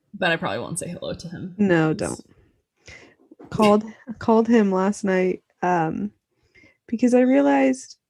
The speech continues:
Speaker 2: Katie Stelter and I realized that they're the same age. Like, they graduated college the same year.
Speaker 1: Wow.
Speaker 2: Even though Thomas is three years younger than me.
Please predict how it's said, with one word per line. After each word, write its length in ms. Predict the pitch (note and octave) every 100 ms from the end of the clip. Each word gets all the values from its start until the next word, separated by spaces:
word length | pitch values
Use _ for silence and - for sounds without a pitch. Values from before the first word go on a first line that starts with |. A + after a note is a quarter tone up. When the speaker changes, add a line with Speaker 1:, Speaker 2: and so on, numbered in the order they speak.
| _
Speaker 2:
Katie 220 | - D4
Stelter 300 | D#4+ C#4+ D4
and 120 | C#4+ A#3+
I 40 |
realized 520 | G#3 G#3 G3+ G3+ -
that 200 | G3 - _ A#3 _
they're 180 | - G3+
the 100 | A3
same 300 | A3 A3 G3+
age. 540 | G#3 D4+ D#4 A3+ - B3+
Like, 420 | G#3 G3 G#3 -
they 120 | - G#3
graduated 440 | G#3+ G#3+ G#3 G3
college 380 | G#3+ D4+ D#4 A3
the 80 | F#3
same 280 | - E3
year. 300 | E3 F3 C4 - _ _ _ _ _ _ C#4
Speaker 1:
Wow. 680 | D4 G#4 G#4+ E4+ G3+ F3+ G#3+
Speaker 2:
Even 180 | G3
though 120 | G3 G3
Thomas 380 | - F#3 G#3
is 120 | G3+ -
three 220 | G#3 G3+
years 200 | G3 -
younger 220 | F#3+ G#3
than 140 | G3+
me. 180 | G3+ G#3